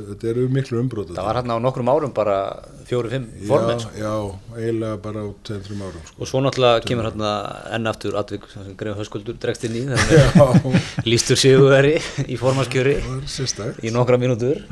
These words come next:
Speaker 2: og, og svo, þá kemur Sigmundur Davíð.
Speaker 1: Já.
Speaker 2: Sem er svona, ég veit ekki, hann er hérna hvað, tvö þúsund og níu til sextán.
Speaker 1: Já.
Speaker 2: Og ég meina, næra helvítis, ég meina, það,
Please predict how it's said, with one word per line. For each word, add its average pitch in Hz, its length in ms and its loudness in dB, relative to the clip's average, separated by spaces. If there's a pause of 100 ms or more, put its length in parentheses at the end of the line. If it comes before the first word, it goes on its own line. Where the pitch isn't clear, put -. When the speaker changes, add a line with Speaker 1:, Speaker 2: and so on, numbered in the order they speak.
(520)
Speaker 2:
og, 107 420 -4
og 117 120 -6
svo, 147 120 -4
þá 143 180 -2
kemur 147 280 0 (420)
Sigmundur 123 300 -6
Davíð. 92 240 -4 (120)
Speaker 1:
Já. 117 240 -8 (960)
Speaker 2:
Sem 104 160 -4
er 117 100 4
svona, 147 280 4 (580)
ég - 100 -14
veit 123 140 -6
ekki, 107 100 -4
hann 117 160 0
er 131 80 2
hérna 123 160 -6
hvað, 85 180 -4
tvö 123 140 -6
þúsund 113 160 -6
og 104 60 -4
níu 131 260 -4
til 127 240 -2 (460)
sextán. 92 420 -4 (220)
Speaker 1:
Já. 98 160 -14 (1600)
Speaker 2:
Og 98 260 -4
ég - 80 -6
meina, 101 160 -4
næra 131 380 6
helvítis, 135 320 -2
ég - 340 -14
meina, 104 160 -10
það, - 460 -8